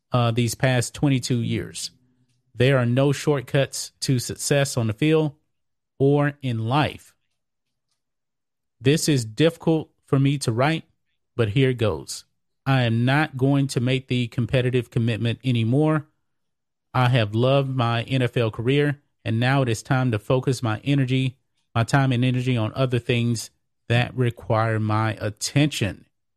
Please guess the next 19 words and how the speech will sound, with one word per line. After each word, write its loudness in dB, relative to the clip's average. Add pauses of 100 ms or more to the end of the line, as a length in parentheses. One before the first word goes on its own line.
(1080)
So 2
that's 0
all 2
he, -2
that 0
he -2
posted -2
right 0
there. 0
But -4 (500)
I 2
find 2 (360)
something -2
very 0
interesting -4
about -2
this -8
post, -2
man. -12